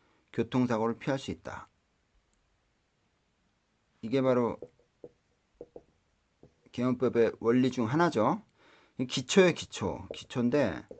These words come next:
어쨌든 개헌법의 원리 중 하나고 인간이 할 수 있는 방법이에요. 이, 인간이 이 방법을 하-,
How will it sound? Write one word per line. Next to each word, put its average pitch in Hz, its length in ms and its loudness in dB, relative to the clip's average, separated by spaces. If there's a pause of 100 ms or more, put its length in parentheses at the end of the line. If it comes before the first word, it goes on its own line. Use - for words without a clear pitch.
(400)
어쨌든 151 720 2
개헌법의 127 480 2
원리 110 200 4
중 113 140 -2
하나고 131 640 2 (960)
인간이 190 420 10
할 180 160 8
수 170 100 0
있는 165 160 2
방법이에요. 117 580 2 (100)
이, 143 280 -2
인간이 170 500 6
이 - 80 -2
방법을 139 440 4
하-, 139 160 -4